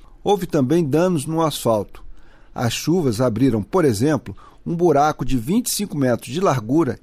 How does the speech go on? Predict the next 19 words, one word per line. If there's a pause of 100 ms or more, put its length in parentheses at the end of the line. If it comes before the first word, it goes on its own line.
(100)
e
quinze
metros
de
profundidade. (400)
O
dinheiro
liberado
e
empenhado
pode
ser
gasto
pela
Prefeitura
de
Rondon
do
Pará